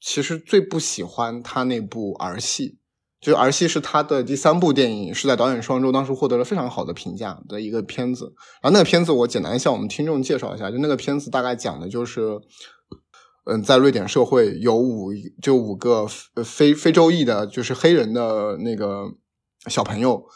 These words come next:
他们在街上游荡，然后他们其实就是有点像不良少年嘛。然后在这个故事里面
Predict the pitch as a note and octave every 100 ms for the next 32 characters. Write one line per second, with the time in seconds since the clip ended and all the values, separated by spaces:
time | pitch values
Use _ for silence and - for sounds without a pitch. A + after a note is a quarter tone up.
0 | _ - C3+ C3+ C3 D#3 D3+ C3 A2 G2+
1 | C#3+ A2 - G#2+ A#2 A#2+ C3+ C3 B2+ C3
2 | C3 C#3 B2+ A#2+ A2+ B2 G#2+ G#2+ A#2 A#2
3 | B2 B2 D#3 A#2 G2+ B2+ A2+ - _ _
4 | - A2+ C3+ C3+ C#3 D3 C#3+ E3+ - A2
5 | G#2 A2+